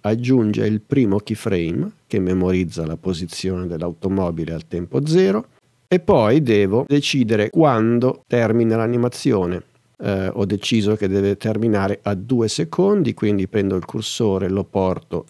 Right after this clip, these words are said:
a due secondi. Me ne accorgo dal fatto che qua c'è scritto due secondi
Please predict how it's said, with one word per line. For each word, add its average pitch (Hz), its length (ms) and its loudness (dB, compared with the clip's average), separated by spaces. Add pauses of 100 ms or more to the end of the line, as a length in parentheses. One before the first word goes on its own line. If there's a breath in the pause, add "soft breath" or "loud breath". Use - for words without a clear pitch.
a 87 140 -4
due 123 360 2
secondi. 101 800 -2 (380 soft breath)
Me 135 140 2
ne 147 120 6
accorgo 123 720 2
dal 107 160 2
fatto 107 560 0
che - 220 -8
qua 101 320 -2 (480)
c'è - 120 -14
scritto - 420 -8
due 85 520 -4 (120)
secondi 90 840 -6